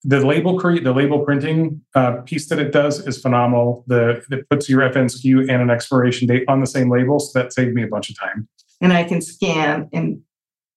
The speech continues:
Speaker 1: Right.
Speaker 2: put my items in the box and
Speaker 1: Right.
Speaker 2: keep
Speaker 1: And
Speaker 2: track.
Speaker 1: then you can use a handheld scanner to, as you're packing your boxes, just drop the item in there instead of having to go tell Amazon which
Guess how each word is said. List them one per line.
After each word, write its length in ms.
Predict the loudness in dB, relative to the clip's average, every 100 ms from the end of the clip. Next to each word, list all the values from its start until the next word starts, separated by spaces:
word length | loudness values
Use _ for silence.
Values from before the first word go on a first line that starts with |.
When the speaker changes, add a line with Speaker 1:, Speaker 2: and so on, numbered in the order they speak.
| _ 0
Speaker 1:
Right. 160 | 0
Speaker 2:
put 80 | 0
my 240 | -2 0
items 240 | 0 -4 -4
in 140 | -4
the 80 | -4
box 460 | -2 -2 -2 -6 -2
and 60 |
Speaker 1:
Right. 220 | -2 -2
Speaker 2:
keep 220 | -6 -2 2
Speaker 1:
And 80 |
Speaker 2:
track. 220 | 2 0 -2
Speaker 1:
then 100 | -2
you 80 |
can 80 | 2
use 160 | 2 2
a 100 | 0
handheld 420 | -2 0 0 0
scanner 720 | -6 -10 -2 2 2 2 0 0
to, 360 | 0 2 2 2
as 180 | 0
you're 120 | 0 0
packing 360 | 0 0 0
your 120 | 0
boxes, 720 | 0 0 0 -4 -6 -8 -14 -10
just 380 | -4 -4 -6 -20 _
drop 200 | -2 0
the 140 | 0 0
item 160 | 2 0
in 120 | 2
there 100 | 0
instead 240 | 0 0
of 60 | 0
having 160 | 2
to 60 | 2
go 180 | 0 0
tell 240 | 0 -2
Amazon 640 | 0 2 2 2 0 0 2
which 340 | 0 -2 -8